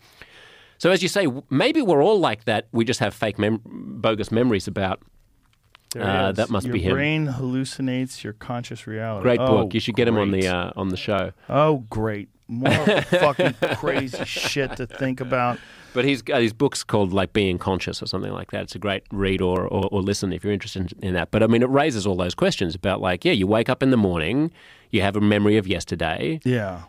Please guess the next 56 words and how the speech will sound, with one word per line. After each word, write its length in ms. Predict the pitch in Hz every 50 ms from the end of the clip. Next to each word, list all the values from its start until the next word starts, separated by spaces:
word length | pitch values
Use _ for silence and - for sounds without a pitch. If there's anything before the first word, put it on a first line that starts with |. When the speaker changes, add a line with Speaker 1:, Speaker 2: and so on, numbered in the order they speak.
| _ _
Speaker 1:
How 160 | - 117 117
do 80 | 117
you 120 | 113 110 107
know 240 | 104 107 107 110 110
that 180 | 98 110 -
you're 120 | 107 107 107
not 180 | 104 101 101 101
actually 420 | 101 95 - - - 98 92 90
like 360 | 87 87 90 90 90 - -
the, 420 | - 98 87 85 85 82 82 - - - -
uh, 280 | - 87 82 80 85 85
composer 600 | - - 95 90 - 90 90 90 87 92 87 85 87 - - - -
m-, 180 | - 101 98 - - 107 - -
who 220 | 120 104 - 95 90
can't 220 | - 95 90 -
remember 300 | 95 90 95 95 90 92
anything, 460 | 92 90 87 - 104 92 85 87 85
but 260 | 82 - 107 113 -
you 200 | - 90 95 113
just 180 | 104 101 87 -
have 260 | - 90 90 87 82 -
an 80 | - -
artifact 520 | - - 110 123 123 - - 71 - - -
of 80 | -
a 40 | -
memory 560 | 71 67 60 - - - - - - - 98 90
that 120 | 87 90 87
is 320 | 90 87 82 80 80 -
the 120 | - 95
Joe 200 | 85 - 101 87
Rogan 360 | 85 85 82 85 87 - 82 78
who's 180 | 90 87 80
existed 460 | 87 - - 95 87 - - 90 82
prior 340 | - - 101 92 90 87 90 87
to 340 | - - 98 87 82 87 - - - - - - - - _
right 200 | 104 92 - -
now? 280 | - 113 110 - 73 69
How 120 | - 123 147
do 60 | 151
you 60 | 143
know 120 | 147 143
that 60 | 143 147
you're 120 | 143 143
the 60 | 147
same 180 | - 143 143 139
person 280 | - 147 139 127 - 139
who 140 | 127 135 135
came 200 | - 131 135 135
into 140 | 123 127
this 100 | 127 135 -
studio 300 | - - 135 131 135 131
and 60 | 131
started 240 | 123 - 135 131 123
having 180 | 123 127 135
a 60 | 131 123
conversation 640 | - 131 123 107 - 147 165 180 - - 90 78